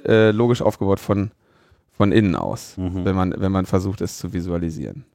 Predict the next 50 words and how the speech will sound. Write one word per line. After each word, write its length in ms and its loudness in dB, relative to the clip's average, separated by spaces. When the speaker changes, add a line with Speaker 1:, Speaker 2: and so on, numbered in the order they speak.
Speaker 1:
Jetzt 380 -6
muss 140 -4
ich 100 -10
meine 160 -2
Notizen 460 -6
wiederfinden. 520 -6
Speaker 2:
So, 120 2
Speaker 1:
Also 140 6
Speaker 2:
also 220 6
mit 100 6
anderen 260 4
Worten, 200 4
was 160 2
du 60 4
jetzt 260 4
mir, 600 4
äh, 40 2
mitteilen 400 2
möchtest, 340 0
ist, 180 -2
dass, 220 4
äh, 60 0
sozusagen 400 2
die 100 0
Internetstruktur 920 4
ist 300 -2
schon 160 0
mal 100 4
nicht 220 0
einheitlich, 520 4
sondern 240 4
da 80 2
gibt's 200 -8
irgendwie 320 -2
die 100 -4
großen 540 0
und 260 -2
die 60 -10
kleinen 400 -2
Fische. 120 -6
Speaker 1:
Es 120 2
gibt 120 2
die 80 6
großen 300 4
und 80 0
die 80 -2
kleinen 540 6
und 100 4
es 120 0
gibt 220 2